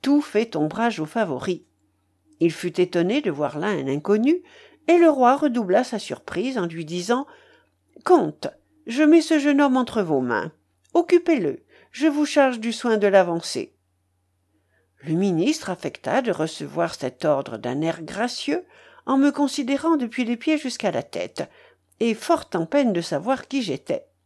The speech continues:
Allez, mon ami », ajouta le monarque en m'adressant la parole et en me faisant signe de me retirer. «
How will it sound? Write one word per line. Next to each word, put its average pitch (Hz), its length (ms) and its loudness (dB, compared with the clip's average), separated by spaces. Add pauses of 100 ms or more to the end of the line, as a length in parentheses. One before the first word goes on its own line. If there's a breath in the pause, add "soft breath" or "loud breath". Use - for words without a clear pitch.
(960 soft breath)
Allez, 330 380 6
mon 214 200 4
ami », 208 500 4 (240)
ajouta 180 500 -2
le 143 120 -2
monarque 214 600 0 (160)
en 135 100 -2
m'adressant 180 540 -2
la 143 140 -4
parole 196 580 0 (320 loud breath)
et 208 180 2
en 226 60 2
me 247 140 4
faisant 262 320 -4
signe 339 280 2
de 247 100 -2
me 233 140 0
retirer. « - 600 -6